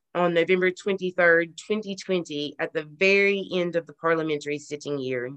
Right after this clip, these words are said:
leaving no time for, uh, any raising awareness or opposition.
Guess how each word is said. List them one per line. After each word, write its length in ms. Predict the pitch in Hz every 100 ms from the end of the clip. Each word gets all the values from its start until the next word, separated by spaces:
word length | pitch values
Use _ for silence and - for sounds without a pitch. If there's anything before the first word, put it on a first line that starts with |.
| 143
leaving 380 | 151 156 151 156
no 320 | 165 165 165
time 440 | 156 - 156 147 147
for, 280 | - 139 135
uh, 200 | 135 135 _ _ - - - - _ _ _ -
any 220 | 180 175
raising 320 | 160 170 165 165
awareness 420 | 160 160 160 156
or 220 | 147 147
opposition. 600 | 147 151 139 127 110 113